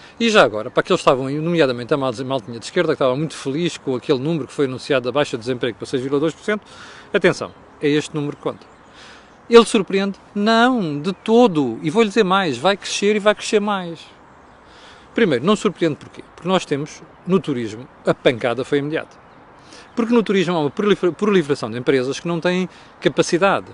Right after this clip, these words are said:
não têm tesouraria e, portanto, ao primeiro abalo vão para baixo. Em segundo lugar, isto não vai mudar, atenção, porque há uma parte do turismo que nós temos que é um turismo low cost e, portanto, isto,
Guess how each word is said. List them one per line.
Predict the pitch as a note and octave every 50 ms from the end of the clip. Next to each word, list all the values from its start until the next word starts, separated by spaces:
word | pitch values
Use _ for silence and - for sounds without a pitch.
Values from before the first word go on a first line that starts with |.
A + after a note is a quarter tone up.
| - - - - - - - -
não | E3+ E3+
têm | D3 F#3 F#3 F3+
tesouraria | D3+ - F3+ D#3+ E3 F3 G#3+ G3+ D3 A2+ G2+ G2+ G#2+
e, | D3
portanto, | C#3+ - E3+ - G#3+ G#3 F#3+ F3+
ao | E3+ F3+ E3+
primeiro | - F#3+ F#3 F#3 F#3 G3 F#3+ F#3+
abalo | F3+ G3+ G#3 G3+ G3+ F3+
vão | F3+ G3 F#3+
para | - - G#3+
baixo. | G#3+ F#3+ C#3 - - - - - - - - - - - - - - - - - -
Em | D#4
segundo | C#4 - - F3 E3+ D3 C3+ F3
lugar, | G3 F3 D3+ C#3 A#2+ C3 F3
isto | G3+ F#3 - -
não | B3 A#3+
vai | A3+ B3+ B3
mudar, | B3+ B3+ A#3 A3 G3+ G3 D3+
atenção, | A#2+ - F3 E3+ - F#3 E3+ E3 D3 A2+ G2+ -
porque | - - - E3+
há | D#3+
uma | E3 F3+ E3
parte | - F3+ E3 - -
do | D3
turismo | - D3 C#3 A#2+ A2+
que | C3
nós | C3+ C#3 -
temos | - G3 G3 -
que | - A3+
é | G#3+
um | G3+
turismo | - G3+ G#3+ G3+ G#3+
low | G#3+ A3 A3
cost | - G#3 G3 F3+ - -
e, | F3
portanto, | - - - F3 D3 C3 F3+
isto, | F3+ F#3 - - - G3 F#3+ G3 G3 G3 F#3+